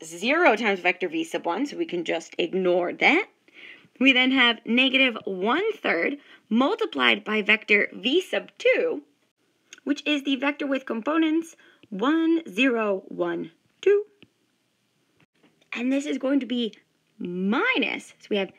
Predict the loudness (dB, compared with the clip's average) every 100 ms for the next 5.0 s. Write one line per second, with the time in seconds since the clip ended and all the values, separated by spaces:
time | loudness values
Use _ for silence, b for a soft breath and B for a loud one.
0 | _ -2 2 2 2 2 0 -4 -10 -6
1 | 0 2 2 2 -2 -2 -2 -2 -2 -2
2 | -2 -4 0 0 0 -4 -4 -4 -6 -10
3 | 0 2 2 -2 -4 -2 -2 -2 -4 -2
4 | -4 -2 0 0 2 2 0 0 0